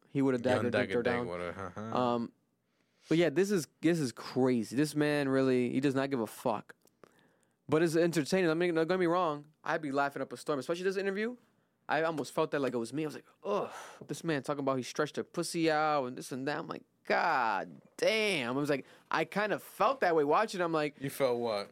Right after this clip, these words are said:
Speaker 1: I'm like, "This girl's getting stretched out, bro. It's
Speaker 2: You, you
Speaker 1: dry."
Speaker 2: f-, you felt her getting stretched out?
Speaker 1: Marlon, he has a very wide dick. It's a very wide dick. And she wasn't really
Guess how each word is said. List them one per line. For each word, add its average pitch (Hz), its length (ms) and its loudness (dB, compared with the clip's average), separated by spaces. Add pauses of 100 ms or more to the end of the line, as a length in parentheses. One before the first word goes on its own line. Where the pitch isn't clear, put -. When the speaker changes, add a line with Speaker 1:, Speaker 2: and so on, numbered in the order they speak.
(140)
Speaker 1:
I'm 180 120 0
like, 151 200 0
"This 226 120 0
girl's 143 340 2
getting 127 180 0
stretched - 340 -6
out, 185 260 0
bro. 117 340 -4
It's 165 120 0
Speaker 2:
You, 147 60 0
you 139 100 2
Speaker 1:
dry." 240 320 4
Speaker 2:
f-, 151 60 -2
you 139 100 -2
felt 131 380 -2
her 131 160 -6
getting 123 240 -4
stretched 127 320 -8
out? 135 200 -6 (1080)
Speaker 1:
Marlon, 135 360 -6 (400)
he 147 80 -8
has 135 100 -6
a 127 100 -10 (180)
very - 360 -6
wide 78 680 -4
dick. - 380 -14
It's 190 160 -2
a 131 140 0 (200)
very - 280 -8
wide - 460 -8
dick. - 300 -12 (840)
And 139 380 0 (340)
she - 500 2
wasn't 220 320 4
really 185 260 2